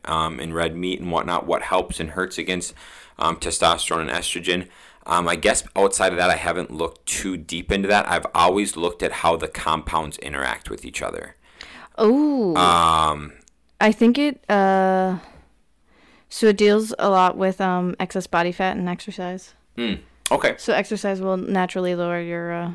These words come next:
Speaker 1: Estrogen?
Speaker 2: estrogen.
Speaker 1: That would make sense. I worked out five days a week minimum when I was
Speaker 2: Mm-hmm.
Speaker 1: a kid. Very, very hard.
Speaker 2: And there's a lot of other things. Uh, limit alcohol intake,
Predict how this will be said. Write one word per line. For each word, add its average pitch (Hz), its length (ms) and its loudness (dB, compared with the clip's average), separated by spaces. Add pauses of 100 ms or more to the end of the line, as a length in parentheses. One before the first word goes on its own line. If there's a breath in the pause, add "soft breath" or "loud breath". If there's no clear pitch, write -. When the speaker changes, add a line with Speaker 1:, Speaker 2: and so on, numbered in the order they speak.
(160)
Speaker 1:
Estrogen? 208 400 -2
Speaker 2:
estrogen. 190 540 -4
Speaker 1:
That - 100 6
would - 100 6
make 196 120 0
sense. 92 240 -2
I 87 60 4
worked 82 240 -2
out 80 120 2
five 78 320 0
days 76 240 -2
a 76 60 -4
week 71 400 -8
minimum 67 380 -10
when 65 80 -8
I 64 80 0
was 202 160 6
Speaker 2:
Mm-hmm. 190 60 2 (100)
Speaker 1:
a - 60 -2
kid. - 100 -12
Very, 71 200 -4
very 67 260 -4
hard. 57 280 -6 (140)
Speaker 2:
And 233 120 8
there's 269 140 6
a 269 60 4
lot 220 120 6
of 190 60 0
other 180 180 4
things. 180 400 -2 (120)
Uh, 180 320 4
limit 180 420 0
alcohol 185 380 0
intake, 180 880 -2